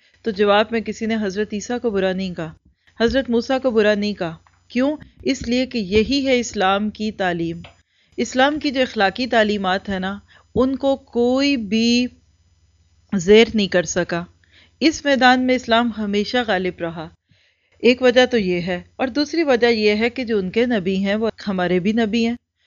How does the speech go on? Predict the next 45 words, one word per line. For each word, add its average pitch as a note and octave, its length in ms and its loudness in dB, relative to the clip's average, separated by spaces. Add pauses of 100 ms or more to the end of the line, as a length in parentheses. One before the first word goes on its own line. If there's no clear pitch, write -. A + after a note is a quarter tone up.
(160)
कोई C#4 120 0
मुसलमान C4 560 2
सोच G#3 240 0
सकता D4 300 -2
है F4 60 0
कि E4+ 100 -2
वो D#4 120 2
हज़रत A#3+ 300 -2
ईसा A3+ 200 -2
अलैहिस्सलाम A3+ 560 2
के A3 120 -6
खिलाफ G3 400 0
एक A3 160 -2
लफ्ज़ G3 240 0
भी G#3+ 120 -4
बोले, G3 260 -2 (680)
हज़रत A3 300 4
मूसा G3+ 300 2
के G#3 140 -4
खिलाफ G#3 440 2
बोले? G#3 280 0 (420)
इसीलिए D#4 400 2
इस D4 140 -2
आयत A3 240 4
की A#3 120 -2
अगली A3 360 2
आयत G3+ 340 2
में G#3 140 -4
हम G3+ 220 -4
देखेंगे G3 560 -4
कि G#3+ 260 -2
नबियों F3+ 460 -2
के G#3+ 160 -2
मामलात F3 540 -4
हैं। E3 80 -8 (380)
बज़ाहिर D4 380 2
ये C#4 140 2
आयत A3 260 6
अगर A3+ 200 2 (100)
बिल्कुल B3 360 -2
सिंपल A#3 420 0
मानों A3+ 260 2
में A3 140 0
ली G3+ 200 -2
जाए G#3 260 4